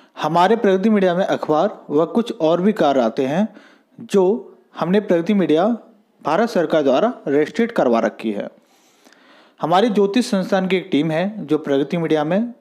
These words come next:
जो आप लोगों के लिए कार्य करती है, जहाँ पे कुछ ऐसे प्रश्न या कुछ ऐसे आंसर निकाले जाते हैं जो आजकल की लाइफ में बहुत यूजुअल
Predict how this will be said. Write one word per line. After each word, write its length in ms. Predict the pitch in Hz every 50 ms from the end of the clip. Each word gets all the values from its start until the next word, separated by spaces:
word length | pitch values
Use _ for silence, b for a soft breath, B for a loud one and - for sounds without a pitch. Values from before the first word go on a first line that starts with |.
| _ _
जो 260 | 147 139 - - 220
आप 360 | 220 - 170 170 175 180 180 196
लोगों 240 | 185 175 175 180
के 120 | 170 185 175
लिए 100 | 175 170
कार्य 320 | - 135 123 135 147 170
करती 300 | - 180 170 165 - 180
है, 200 | 165 180 214 233 - - - _ -
जहाँ 320 | 127 147 160 180 220 220 -
पे 280 | 185 185 196 202 B B B B B B B B B B B B _ _ _
कुछ 240 | 226 233 233 - - - _
ऐसे 280 | 175 180 185 185 240 247
प्रश्न 440 | 226 226 202 - - 196 202 208 220 - - _ _ - -
या 180 | 143 180 190
कुछ 260 | 190 190 233 233 -
ऐसे 240 | 202 175 160 - 180
आंसर 440 | 165 151 143 139 - 160 156 160 165 - - - _ -
निकाले 400 | 139 143 139 160 160 170 202 214
जाते 280 | 196 170 147 - 151 135
हैं 200 | 139 160 190 214 B B B B B B _ -
जो 420 | 135 156 220 247 262 247 254 - - - - _ _ _ _ _ 139
आजकल 440 | 165 196 226 220 - - 214 196
की 140 | 196 202 202
लाइफ 260 | 175 165 147 143 143 -
में 280 | 147 143 143 151 165 185 - _ 147
बहुत 260 | 135 147 180 185 - -
यूजुअल 400 | 135 131 127 135 139 143 165 185